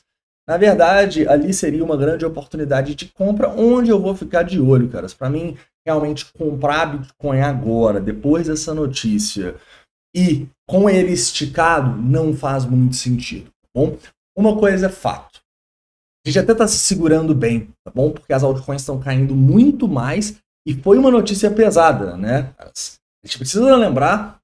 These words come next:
que o governo dos Estados Unidos não tá indo só contra a Binance. Eles deixaram bem claro que eles vão contra todo o ecossistema.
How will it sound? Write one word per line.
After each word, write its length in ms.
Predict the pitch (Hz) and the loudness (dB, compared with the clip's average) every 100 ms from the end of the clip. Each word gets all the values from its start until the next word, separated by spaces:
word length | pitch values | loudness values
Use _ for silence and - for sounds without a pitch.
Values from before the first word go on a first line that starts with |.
| - | -4
que 60 | |
o 40 | 131 | 2
governo 360 | 139 139 214 | 4 6 4
dos 80 | 226 | 4
Estados 240 | - 175 139 | 0 0 2
Unidos 480 | 156 226 - - - | 2 2 0 -10 -6
não 140 | 330 | -6
tá 160 | 453 240 | -4 -2
indo 220 | 220 202 | 0 0
só 220 | - 190 | 0 -2
contra 340 | - 160 135 123 | 0 -2 0 -2
a 20 | |
Binance. 440 | 104 101 90 - | -2 -6 -8 -6
Eles 120 | 127 | -4
deixaram 380 | 131 160 190 175 | -2 0 0 0
bem 200 | 131 247 | 2 2
claro 400 | - 156 190 139 | 0 0 2 0
que 80 | 131 | 0
eles 160 | 139 127 | 0 2
vão 200 | 170 208 | 0 0
contra 260 | 220 196 | 0 0
todo 280 | - 196 220 | -2 0 2
o 20 | |
ecossistema. 800 | 226 214 220 - 170 180 143 | 2 0 -4 -6 -2 -2 -2